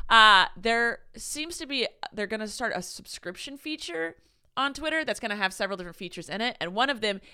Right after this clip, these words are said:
is an undo button. So when you, s-, when you, like, tweet on your phone, it's like you hit send and it says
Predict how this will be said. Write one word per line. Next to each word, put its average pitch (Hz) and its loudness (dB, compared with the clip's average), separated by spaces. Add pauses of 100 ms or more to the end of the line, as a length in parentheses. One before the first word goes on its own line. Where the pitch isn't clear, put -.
(240)
is 311 0
an 294 -2
undo 233 0
button. 180 2
So 214 -4
when 220 -4
you, 220 -6
s-, - -14 (320)
when 214 -8
you, 226 -2
like, 214 -4
tweet 339 -6
on 294 -2
your 202 -4
phone, 202 0 (220)
it's 208 -4 (260)
like 180 0
you 208 -6
hit 254 -4
send 233 -2
and 170 -6
it 151 -8
says 190 -2